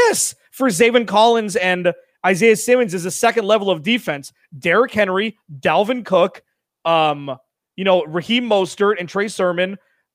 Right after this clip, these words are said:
Nick Chubb and Kareem Hunt, uh, Aaron Jones, Christian McCaffrey, David Montgomery, you know, uh, Jonathan Taylor, sweet mother, Ezekiel Elliott.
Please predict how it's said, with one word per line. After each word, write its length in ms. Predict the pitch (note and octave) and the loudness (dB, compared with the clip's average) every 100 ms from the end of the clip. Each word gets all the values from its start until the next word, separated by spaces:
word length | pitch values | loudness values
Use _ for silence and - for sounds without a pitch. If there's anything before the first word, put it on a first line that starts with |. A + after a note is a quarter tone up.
| _ | _
Nick 300 | D#3 G#3+ A3+ | -4 -2 -2
Chubb 320 | - A3 G#3 | -2 2 2
and 100 | A3 | 0
Kareem 400 | - G3 G#3+ G#3 | -4 -4 -4 -4
Hunt, 320 | E3 E3 F#3+ - _ _ _ _ | -4 -4 -6 -18 _ _ _ _
uh, 160 | E3 D#3 | -4 -2
Aaron 360 | F3 G3 C4 A#3 | 0 0 0 -2
Jones, 640 | D3+ E3+ D#3 F#3+ G#3 - _ _ _ _ | -2 0 0 -6 -14 -20 _ _ _ _
Christian 420 | - A#3+ - C#4+ C4+ | -8 -6 -4 -4 -4
McCaffrey, 720 | - E3 D3+ - D3 D3+ F#3+ _ F3+ | -4 -4 -4 -6 -8 -10 -10 _ -6
David 300 | D3 G#3+ B3 | 0 0 2
Montgomery, 800 | A#3+ A#3 D#3+ E3 D#3 D#3 F#3 F#3 _ _ _ _ _ | 0 0 0 0 0 -2 -2 -6 _ _ _ _ _
you 120 | F3 | 0
know, 240 | G3+ G#3 - D#3 _ G3 | 2 0 -4 -20 _ -2
uh, 180 | F#3+ | 0
Jonathan 600 | E3+ C3+ F#3+ A#3 B3+ C4 | 0 0 2 2 0 -4
Taylor, 540 | - E3+ E3 E3+ G#3+ - _ _ - | -6 -4 -2 0 -2 -6 _ _ -20
sweet 460 | - A#3 D#4 C4 | -14 -4 -2 -2
mother, 360 | G3 C4+ G3+ D#3+ | 2 2 2 -2
Ezekiel 480 | F3+ E3+ A#3+ C4 A#3 | -4 -2 -2 2 2
Elliott. 400 | E3 E3+ G3 A#3+ | 2 0 2 0